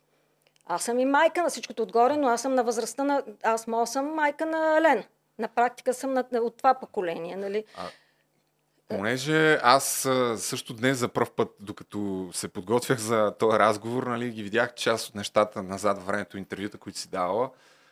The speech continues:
Speaker 2: ще те върна на тази история. Кога се случва това отвличане?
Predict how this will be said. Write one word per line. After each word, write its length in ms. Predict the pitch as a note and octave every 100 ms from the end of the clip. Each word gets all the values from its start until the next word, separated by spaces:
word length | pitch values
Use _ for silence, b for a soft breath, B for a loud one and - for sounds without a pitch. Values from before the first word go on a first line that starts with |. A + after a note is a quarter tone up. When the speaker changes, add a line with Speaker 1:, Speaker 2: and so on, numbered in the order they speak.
| b _ _ _
Speaker 2:
ще 320 | - - - G2+
те 200 | - E2+
върна 680 | F#2+ A#2+ B2+ A#2 G#2 B2 - _ -
на 240 | F#2+ F#2+
тази 420 | - G2+ G#2+ A2
история. 760 | G2 - G#2 G#2 A#2 B2 A#2+ A2 _ _ _ _ _ _ _ _
Кога 420 | - F2 F#2 G2+ -
се 180 | - B2
случва 720 | - D#3+ - D3 B2+ A2+ G2+ _ _ _ _ _ _ _ _ _ _ _ _ _ _ _ -
това 180 | G2 G2+
отвличане? 520 | F#2+ G2 - -